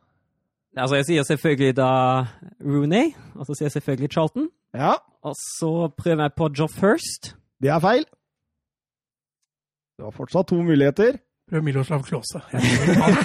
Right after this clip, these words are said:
Speaker 3: han skårer veldig mye mål for veldig mange, ja.
Speaker 1: <laughs> Feil land, da. Eh.
Speaker 2: Dette er her,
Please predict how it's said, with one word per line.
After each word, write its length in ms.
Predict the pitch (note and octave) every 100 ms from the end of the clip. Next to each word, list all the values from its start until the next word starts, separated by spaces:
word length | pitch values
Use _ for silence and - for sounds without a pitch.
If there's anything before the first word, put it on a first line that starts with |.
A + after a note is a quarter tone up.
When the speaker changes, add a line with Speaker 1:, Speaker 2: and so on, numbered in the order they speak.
| F#3+
Speaker 3:
han 140 | C#3 -
skårer 320 | - D3+ D#3
veldig 320 | D#3 D#3 C3+
mye 160 | D#3+ D3+
mål 160 | C#3+
for 160 | D3 D#3+
veldig 220 | D#3 D3+
mange, 160 | D#3 D3+
ja. 100 | D#3 - - F#3+ D3+ G3+ D#3+ -
Speaker 1:
<laughs> 640 | - - - - - -
Feil 200 | E3 D#3
land, 160 | D#3+ D#3
da. 80 | - -
Eh. 1300 | D#3 D#3+ E3 E3 E3+ F3 F3 F3+ F3+ F3+ F3+ E3 - _ _ _ _ _ _ _ _ _ _ _ _ _ _ _ _ _ _ _ _ _ _ -
Speaker 2:
Dette 260 | - F#2
er 80 | F#2+
her, 320 | G2+ C3+ G#3+